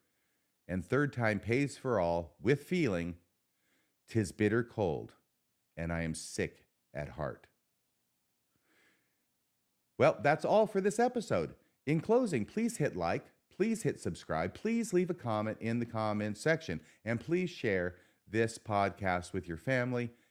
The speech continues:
and with your friends. At this point, after one podcast, we are already up to six hundred and fifty-two subscribers. Thank you, all six hundred and fifty-two of you. I appreciate it. I would love it if we could get to one thousand subscribers with this second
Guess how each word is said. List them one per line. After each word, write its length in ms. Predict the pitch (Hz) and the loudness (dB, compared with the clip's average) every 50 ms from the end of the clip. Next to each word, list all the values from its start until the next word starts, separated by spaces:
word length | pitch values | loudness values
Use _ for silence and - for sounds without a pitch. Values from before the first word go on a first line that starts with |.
| _ _ - | _ _ -6
and 140 | 92 98 101 | -2 0 2
with 180 | 104 101 104 | 0 0 0
your 80 | 107 101 | -4 -4
friends. 420 | 92 - 104 95 85 76 73 - | -4 -2 -2 -2 -2 -2 -2 -2
At 200 | 101 95 - - | -2 -2 0 2
this 180 | 160 208 208 - | 0 0 0 -2
point, 380 | - - 208 202 156 92 - | -6 -4 -2 -2 -2 -2 -2
after 260 | - 104 104 - 104 98 | -2 -2 -2 -2 -2 -2
one 180 | 107 147 190 | 0 0 0
podcast, 680 | 185 - 165 175 180 180 156 - 104 87 85 87 - - | -2 -2 -2 -2 -2 -2 -2 -2 -2 0 -2 -2 -2 -2
we 100 | 117 110 | 0 2
are 160 | 101 98 - | 2 0 0
already 400 | 117 147 170 165 180 165 160 123 | 0 0 0 0 0 0 0 0
up 160 | 104 107 - | 0 0 -2
to 80 | - 98 | -6 -10
six 280 | - - 160 156 - | -6 -6 -6 -6 -4
hundred 360 | - 117 107 92 92 104 127 - _ - - _ _ - | -6 -4 -2 -2 -2 -4 -4 -6 _ -20 -20 _ _ -6
and 160 | - 117 110 | -4 -4 -4
fifty-two 540 | 113 - 143 147 143 - 165 - - 117 113 | -2 -2 -4 -4 -4 -6 -8 -4 -2 -4 -4
subscribers. 760 | 110 - 123 113 - - 151 156 156 151 120 98 92 - - | -2 -4 -8 -8 -6 -4 -2 0 0 0 -2 -2 -6 -6 -6
Thank 300 | - 143 160 156 156 - | -4 -4 -4 -4 -4 -4
you, 180 | 98 82 - - _ _ _ _ | -4 -4 -4 -8 _ _ _ _
all 160 | - 113 143 | 0 0 0
six 240 | 135 - - 151 - | 0 0 -6 -6 -4
hundred 260 | - 147 147 143 139 | -2 -4 -2 -2 -2
and 160 | 135 131 120 120 | -2 -2 -4 -2
fifty-two 600 | - 139 131 - 127 120 - - 135 139 139 120 | -4 -4 -4 -4 -8 -8 -6 -4 -2 0 0 0
of 100 | 98 85 | 0 -2
you. 180 | 80 58 - - | -6 -8 -8 -6
I 120 | - 92 98 | -2 0 0
appreciate 600 | 98 - - 139 151 156 156 - 107 90 78 67 | 0 0 -2 -2 -2 -2 -2 -2 -2 -2 -2 -2
it. 180 | 60 - _ _ _ _ _ - | -6 -10 _ _ _ _ _ -2
I 120 | - 120 127 | 2 2 4
would 160 | 127 120 107 | 4 4 2
love 260 | 113 143 202 240 196 | 4 4 4 4 4
it 180 | 113 104 - - _ _ _ - | 0 0 -2 -8 _ _ _ -4
if 180 | 85 117 - | -4 -2 0
we 100 | 170 190 | 0 -2
could 160 | 185 196 170 | 0 0 0
get 200 | 131 123 120 - | 2 2 0 0
to 100 | - 117 | 0 -4
one 300 | 104 92 110 160 190 180 | -2 0 2 2 2 0
thousand 580 | 160 - 175 175 190 208 220 226 214 - 120 101 | 2 2 4 4 6 6 4 2 2 0 -4 -4
subscribers 720 | - - 85 82 - - 80 76 76 71 76 78 80 - - _ _ _ _ _ _ | -4 -6 -10 -8 -4 -2 0 0 0 -2 -4 -6 -6 -8 -10 _ _ _ _ _ _
with 300 | - 113 156 170 170 - | 0 2 2 2 2 0
this 260 | - 143 151 143 - | 0 0 0 0 -2
second 460 | - - 127 120 117 - 117 120 127 | -4 -2 -2 -2 0 -2 -4 -6 -6